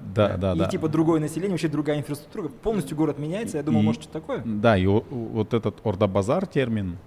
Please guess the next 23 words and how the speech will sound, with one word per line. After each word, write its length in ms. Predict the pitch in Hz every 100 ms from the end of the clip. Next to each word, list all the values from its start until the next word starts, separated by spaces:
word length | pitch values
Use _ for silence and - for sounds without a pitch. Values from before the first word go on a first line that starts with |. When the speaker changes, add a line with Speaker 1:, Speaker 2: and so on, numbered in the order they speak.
| -
Speaker 1:
о-, 140 | 104 -
он 180 | 110 120
как 220 | 120 -
раз 140 | 104 98
был 140 | 95
присущ 560 | - 90 - 95 - - - -
кочевому 420 | 92 - 95 90
городу. 260 | 85 85 - -
То 80 | 95
есть 220 | 90 - - - - -
туда 220 | 110 110
примыкали, 720 | 101 95 95 90 107 90 80 90 - - - - -
а, 420 | 85 82 82 85 98
кочевое 400 | - 107 110 98
население, 540 | 90 87 110 180 214 143
оно 140 | 110
могло 300 | 101 92 87
там 180 | 80 82 78 87 - -
совместно 480 | - 98 104 92 87
проживать 640 | 85 90 101 151 202 - 110 98
вместе 340 | 98 95 -
с 80 | 82
оседлой-, 640 | 90 - 175 175 160 135